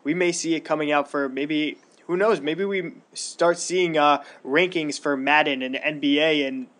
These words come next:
that becomes part of esports. It is incredibly, incredibly interesting. It's definitely something that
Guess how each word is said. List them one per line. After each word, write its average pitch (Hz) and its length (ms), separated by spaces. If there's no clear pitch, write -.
that 156 220
becomes 160 340
part 151 220
of 135 60
esports. 143 540
It 190 120
is 196 260
incredibly, 165 1040
incredibly 151 680
interesting. 135 440
It's 131 180
definitely 160 320
something 143 400
that 135 220